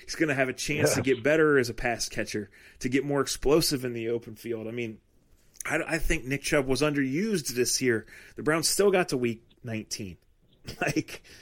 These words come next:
Speaker 1: yes.
Speaker 2: Right.
Speaker 1: Yeah, so, uh, yes, organizations,
Speaker 2: Oh.
Speaker 1: coaches specifically, systems, but organizations matter in unlocking average to good,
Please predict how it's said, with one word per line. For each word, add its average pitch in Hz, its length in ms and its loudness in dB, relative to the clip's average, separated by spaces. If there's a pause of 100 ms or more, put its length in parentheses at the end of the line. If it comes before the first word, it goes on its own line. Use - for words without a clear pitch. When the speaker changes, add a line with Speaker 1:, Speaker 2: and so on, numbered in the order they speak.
(280)
Speaker 1:
yes. 175 440 4
Speaker 2:
Right. 151 280 4 (300)
Speaker 1:
Yeah, 151 280 2
so, 143 360 4 (220)
uh, 156 140 0
yes, - 440 -2 (500)
organizations, 147 1120 2
Speaker 2:
Oh. - 120 -2 (420)
Speaker 1:
coaches 139 580 2
specifically, 110 920 -2
systems, - 840 -2 (440)
but - 220 -6 (320)
organizations 143 920 2
matter 101 520 -4
in 113 160 -4
unlocking 107 640 -4 (400)
average 113 460 -2
to 113 60 -6
good, 95 340 -12